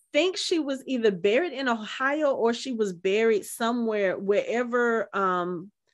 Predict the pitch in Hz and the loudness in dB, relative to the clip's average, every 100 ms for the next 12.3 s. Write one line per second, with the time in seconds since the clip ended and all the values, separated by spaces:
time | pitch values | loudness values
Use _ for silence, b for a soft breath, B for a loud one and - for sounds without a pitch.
0 | _ _ _ _ _ _ _ _ _ 190 | _ _ _ _ _ _ _ _ _ -4
1 | 220 233 214 185 196 233 415 - 233 403 | -2 -2 -4 -8 -6 -4 -4 -6 -6 -6
2 | 427 220 190 208 196 202 185 185 190 208 | -6 -6 -2 -2 -2 -4 -6 -6 -6 -6
3 | 180 165 180 170 160 156 151 127 160 151 | -6 -4 -4 -2 -4 -2 -2 -2 -4 -6
4 | 160 - 185 165 165 156 135 110 - _ | -8 -8 -8 -6 -6 -6 -8 -10 -14 _
5 | _ _ - 247 233 240 240 302 320 330 | _ _ -6 -2 0 0 0 0 -2 -4
6 | 254 262 277 262 226 220 - _ _ 202 | -4 -4 -6 0 0 -2 -12 _ _ -8
7 | 196 202 202 233 220 220 247 220 202 180 | -6 -6 -6 -6 -6 -6 -4 -2 -2 -4
8 | 185 - _ _ _ _ _ _ - 170 | -6 -16 _ _ _ _ _ _ -20 -2
9 | 208 220 226 208 202 202 233 214 - 214 | 2 4 2 -2 -4 -2 0 0 -2 -2
10 | 190 - 202 214 190 196 208 220 180 185 | 0 -2 -4 -4 -2 -2 -4 -6 -2 0
11 | 180 - 190 165 170 208 233 214 202 208 | 0 0 -2 0 -2 -2 -4 -6 -4 -4
12 | 226 247 | -6 -6